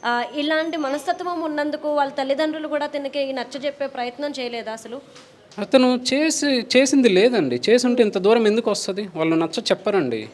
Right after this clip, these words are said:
Speaker 2: ఇప్పటికి కూడా అతను ఏమన్నా రియలైజ్ అయ్యారా తప్పు జరిగింది మా వల్ల అని? లేదండి. ఆ, బెయిల్ పెట్టుకుని బయటికి తిరుగుతున్నారు. మా బంధువులతో ఒక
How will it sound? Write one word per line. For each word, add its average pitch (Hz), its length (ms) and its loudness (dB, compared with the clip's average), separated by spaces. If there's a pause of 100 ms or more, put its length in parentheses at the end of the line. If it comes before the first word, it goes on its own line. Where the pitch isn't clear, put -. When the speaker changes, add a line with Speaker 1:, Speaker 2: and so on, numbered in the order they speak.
Speaker 2:
ఇప్పటికి 226 340 0
కూడా 247 200 10
అతను 196 220 8
ఏమన్నా 196 220 8
రియలైజ్ 180 340 4
అయ్యారా 151 260 6
తప్పు - 260 -2
జరిగింది 147 360 2
మా 127 140 0
వల్ల 135 220 -2
అని? 127 220 -4 (260)
లేదండి. 131 540 2 (120)
ఆ, 120 320 -4 (460)
బెయిల్ 147 420 2
పెట్టుకుని 175 340 2
బయటికి 156 260 2
తిరుగుతున్నారు. 139 540 -2
మా 147 300 2
బంధువులతో 175 880 2
ఒక 165 160 2